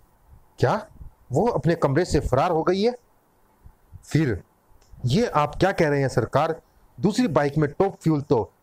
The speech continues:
डाल लेंगे, मगर top fuel युक्त वो bike भी तो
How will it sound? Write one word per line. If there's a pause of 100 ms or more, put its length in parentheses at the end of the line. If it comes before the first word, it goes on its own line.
(100)
डाल
लेंगे, (380)
मगर (340)
top
fuel
युक्त
वो
bike
भी
तो